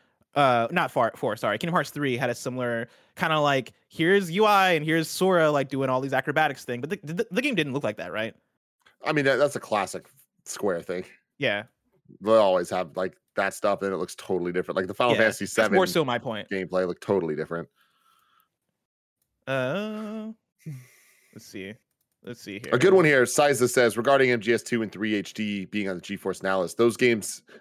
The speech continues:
Speaker 2: uh, came to P C, so it'll probably just be a re-release. Those games never came to P C. So, yeah, it could just be the, the P S three ports coming to P-, P C."
Speaker 1: And then here's one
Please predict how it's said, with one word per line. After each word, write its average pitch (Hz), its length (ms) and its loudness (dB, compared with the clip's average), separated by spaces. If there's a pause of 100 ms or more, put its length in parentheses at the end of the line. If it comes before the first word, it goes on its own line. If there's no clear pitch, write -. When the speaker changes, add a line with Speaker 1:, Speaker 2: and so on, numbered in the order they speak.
(180)
Speaker 2:
uh, 98 440 4 (100)
came 123 220 2
to 101 60 -6
P 104 200 -12
C, 95 260 -8
so 101 140 -6
it'll 95 60 -4
probably 104 240 0
just 90 160 -8
be 101 140 -4
a 90 60 -2
re-release. 80 600 -8 (720)
Those 87 100 -10
games 92 200 -4
never 95 200 0
came 85 160 -8
to 78 60 -8
P 80 160 -12
C. 76 300 -12 (420)
So, 131 120 2
yeah, 92 160 4
it 110 140 -2
could 131 140 2
just 101 160 -4
be 113 100 2
the, 95 320 4 (380)
the 110 80 -2
P 127 160 2
S 120 100 2
three 113 260 0
ports - 520 -4 (220)
coming 107 220 0
to 85 60 -12
P-, 92 240 -6 (640)
P - 180 -14
C." 82 280 -14 (880)
Speaker 1:
And 165 140 0
then - 20 -2
here's 226 260 2
one 214 240 -2